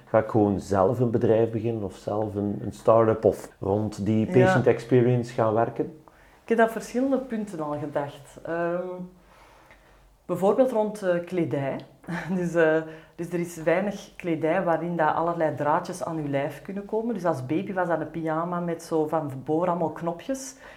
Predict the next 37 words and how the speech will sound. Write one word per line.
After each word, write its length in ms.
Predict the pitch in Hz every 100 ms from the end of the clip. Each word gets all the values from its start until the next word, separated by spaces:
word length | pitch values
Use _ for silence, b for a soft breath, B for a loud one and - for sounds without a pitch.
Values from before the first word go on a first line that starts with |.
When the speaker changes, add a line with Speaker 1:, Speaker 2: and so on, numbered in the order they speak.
| B
Speaker 2:
En 100 | 160
dan 100 | 165
kun 160 | 185
je 120 | 175 -
alle 200 | 170 147
draadjes 400 | 156 175 175 -
langs 200 | 165 165
die 100 | 156
knopjes 400 | 160 156 214 214
eruit 280 | 214 220
laten 300 | 226 233 233
komen. 340 | - 233 247 262 B B B
Maar 200 | 180 170
dan 180 | 165 196
nadien 420 | 214 170 170 190
wordt 200 | 214 202
dat 160 | 156 -
moeilijker. 520 | 147 165 233 247 294 - B B
En 100 | 156
het 120 | 156
enige 300 | 180 214 233
dat 100 | 208
ze 100 | 196
dan 160 | 170 160
eigenlijk 300 | 190 175 165
hebben 200 | 175 202
is 80 | 160
een 80 | 147
operatieschort. 920 | 143 131 160 175 151 - - 131 - - b b
Maar 140 | - 160
een 100 | 160
operatieschort 840 | - 151 190 208 233 - 247 -
geeft 180 | - 175
een 180 | 151 - -
enorm 440 | - 160 170 208
negatieve 460 | 170 170 156 165 147
connotatie. 720 | 151 143 131 151 165 - 139